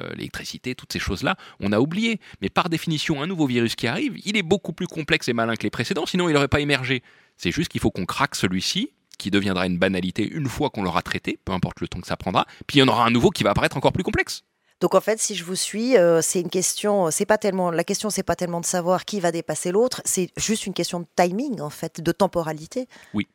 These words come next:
Speaker 2: Ouais.
Speaker 1: Et puis surtout, à chaque fois qu'on aura réglé un problème, un autre apparaîtra. On devra utiliser notre intelligence, voire celle des machines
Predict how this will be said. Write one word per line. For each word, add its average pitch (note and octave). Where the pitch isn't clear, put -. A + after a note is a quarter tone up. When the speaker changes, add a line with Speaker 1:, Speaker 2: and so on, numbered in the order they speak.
Speaker 2:
Ouais. -
Speaker 1:
Et -
puis G#2+
surtout, F3
à A#2
chaque -
fois D3+
qu'on A#2
aura G#2
réglé B2
un G#2
problème, A2
un G2
autre A#2+
apparaîtra. F#2
On -
devra F2+
utiliser F#2
notre G2
intelligence, F#2+
voire C3+
celle G#2
des F#2+
machines F#2+